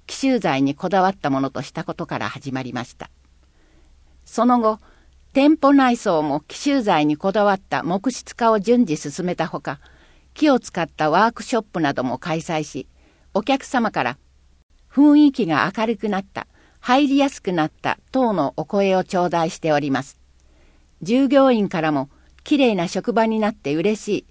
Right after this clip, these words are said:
気持ちよく働ける」といった声が聞こえてきます。今後も、紀州材を中心にキノア活動を進め、地域との共生発展に寄与していきたいと思います。紙面には、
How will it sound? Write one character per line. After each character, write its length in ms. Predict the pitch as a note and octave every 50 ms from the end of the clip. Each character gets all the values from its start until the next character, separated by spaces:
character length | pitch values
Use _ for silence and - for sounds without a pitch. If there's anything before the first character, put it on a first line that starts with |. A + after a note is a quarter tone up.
| _ _ _ _ _ _
気 120 | - - C4+
持 140 | C4 C#4 D4
ち 160 | - - C#4+
よ 80 | C#4+
く 120 | C4+ - E3+
働 420 | E3 - E3+ - G3 F#3 G3 F3+
け 120 | - G3+ F3
る」 160 | E3+ - _ _ _ _ _ _ -
と 100 | E3+ D#3
い 80 | C#3+
っ 20 | B2
た 200 | - - B2+ C#3
声 280 | - - F#3 F3 D#3+
が 140 | B2 F#2+ -
聞 160 | - - -
こ 120 | - E3+ D#3
え 60 | D3+
て 120 | - C#3+
き 120 | - - A#2
ま 120 | G#2 A#2
す。 140 | - - - _ _ _ _ _ _ _ _ _ _ _ _ _ _ _ _ _ _ _ _ _ _ _ _ _ _ _ _ _ _ _ _ _
今 240 | - B3 C4 C4+ C4+
後 120 | B3 B3
も、 180 | A3+ A#3 A3+ A#3 - - _ _ _ -
紀 100 | - -
州 220 | - D4 D4+ D4
材 280 | B3 G#3+ G3 E3 D#3+ D3+
を 60 | C#3 C#3+
中 240 | - - F#3 F3+
心 280 | F3 - - E3+ F3 E3
に 180 | E3+ E3+ E3 -
キ 140 | - - A#3+
ノ 200 | B3 C4+ C4+ C4+
ア 80 | C4 B3
活 280 | - B3+ A#3+ - G#3+
動 200 | F3 D#3+ C#3+ B2+
を 60 | B2 C#3
進 300 | - - C#3+ - E3 D#3+
め、 160 | D3 C3 - _ _ _ _ _ _ _ _ _ _ _
地 200 | - D4 C#4+ C4+
域 160 | B3+ - -
と 140 | - - D#3
の 180 | D3 C3 - - _ -
共 220 | - B3 B3 C4
生 300 | - - B3 A#3 A3 G#3+
発 260 | G#3 - F#3+ G3+ -
展 280 | _ - B3 A#3+ A#3 A#3
に 120 | A#3 A3
寄 180 | - - - B3+
与 160 | A#3 G#3 G#3
し 80 | - -
て 120 | - C#3
い 100 | C#3+ D3+
き 100 | - -
た 160 | - D3+ C#3
い 80 | C#3+ B2
と 160 | - A2+ G#2+
思 240 | - C3 C#3+ C#3 C#3+
い 60 | C#3
ま 140 | A#2 F2+ -
す。 140 | - - _ _ _ _ _ _ _ _ _ _ _ _ _ _ _ _ _ _ _ _ _ _ _ _ _
紙 220 | - - - D4
面 220 | C#4+ C4 B3 G#3+ G3+
に 100 | F3+ D#3+
は、 180 | D3 C#3 C#3+